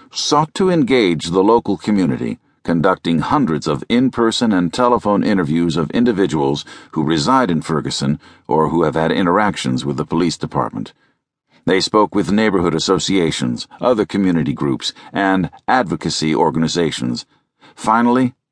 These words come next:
they brought along two outside police chiefs who reviewed F P D's policies and incident reports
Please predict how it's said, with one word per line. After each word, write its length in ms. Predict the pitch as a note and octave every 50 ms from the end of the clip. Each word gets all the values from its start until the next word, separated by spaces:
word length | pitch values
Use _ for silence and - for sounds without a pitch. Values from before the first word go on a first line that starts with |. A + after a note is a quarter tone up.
| _ _ -
they 120 | - G#2
brought 280 | G#2 E2 A#2+ A#2 A2+ G#2+
along 320 | G#2+ G#2 G#2 G2+ G2+ F2+
two 260 | - - C3+ C3 F#2
outside 500 | C#2 A#2 B2 A#2 - - A2+ G#2+ G#2 E2+
police 320 | - F#2+ G2 G#2 A2 F2 -
chiefs 420 | - - D2 C2 C2 B1+ - - - - - - -
who 140 | - F2+
reviewed 460 | F2 E2 E2 D#2 - F#2 A#2 A#2+ A2 -
F 200 | G#2+ G#2+ E2+ -
P 180 | - F#2 F#2
D's 300 | D#2 F2 E2+ E2+ E2 D#2
policies 680 | - - F#2+ F#2 E2 D2 C#2+ - - C2 C2 D2 D2+ - - - _ _
and 260 | - F2+ F#2+ F#2+ -
incident 420 | - B2+ A#2+ - F2 D#2 B1+ -
reports 580 | - C#2+ C2+ - - C2 B1+ B1+ - - - -